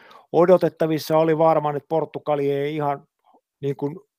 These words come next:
ilmaiseksi nahkaansa Suomeen vastaan myy, ja meillähän se tietysti oli tietysti se tilanne, että eihän me missään tapauksessa tehdä mitään muuta kuin pelata pikkiä, koiteta-, koitetaan, että ei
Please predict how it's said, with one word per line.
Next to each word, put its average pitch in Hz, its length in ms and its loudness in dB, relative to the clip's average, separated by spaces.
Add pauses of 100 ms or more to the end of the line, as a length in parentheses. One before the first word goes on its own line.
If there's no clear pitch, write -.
(480)
ilmaiseksi 165 540 2
nahkaansa 139 440 -2
Suomeen 139 440 -2
vastaan 143 340 -2
myy, 151 160 -4
ja 143 80 0
meillähän 135 380 -4
se 143 80 -12
tietysti 170 320 -10
oli 170 160 -6
tietysti - 320 -12
se - 80 -20
tilanne, 170 400 -2
että 170 120 -6
eihän 156 180 0
me 180 60 -6
missään 175 340 -2
tapauksessa - 440 -4
tehdä 143 160 0
mitään 143 280 0
muuta 135 220 -4
kuin 120 100 -14
pelata 139 240 -4
pikkiä, 139 420 -4
koiteta-, 127 480 -8 (120)
koitetaan, 139 380 -2
että - 280 -4 (720)
ei 160 120 4